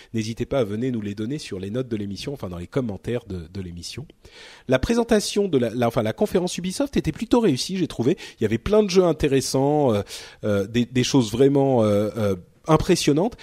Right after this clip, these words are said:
La chose que je retiens, c'est, euh, le prochain Assassin's Creed.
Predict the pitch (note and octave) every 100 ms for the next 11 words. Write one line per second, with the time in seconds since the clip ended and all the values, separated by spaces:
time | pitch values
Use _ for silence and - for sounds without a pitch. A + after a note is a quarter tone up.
0 | - B2 F#3 - A3 G3 D#3+ C3+ D3 -
1 | D#3 F#3+ - - - D#3+ F3+ F3+ - A#2+
2 | B2 B2 F3 D#3+ F3 D3+ E3+ - E3+ D#3+
3 | C#3+ - - F#3+ F#3